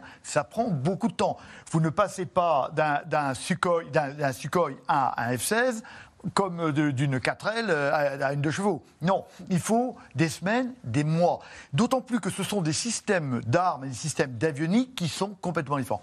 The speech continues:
Ça veut dire quoi ? Ça veut dire que la Pologne, si elle donne, si, et admettons qu'elle donne ses mig vingt-neuf, elle va se départir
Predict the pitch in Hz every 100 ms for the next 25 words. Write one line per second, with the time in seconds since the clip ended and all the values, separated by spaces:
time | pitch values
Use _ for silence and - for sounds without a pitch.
0 | - - 262 254 180 - 147 120 - -
1 | - - - 185 208 277 277 190 175 160
2 | - 208 202 165 - 143 120 110 208 202
3 | 127 - - - 220 202 196 220 214 175
4 | 135 120 175 185 139 123 120 110 113 135
5 | 202 277 - - - 156 156 - - 143
6 | 117 226 254 202 - - 165 143 113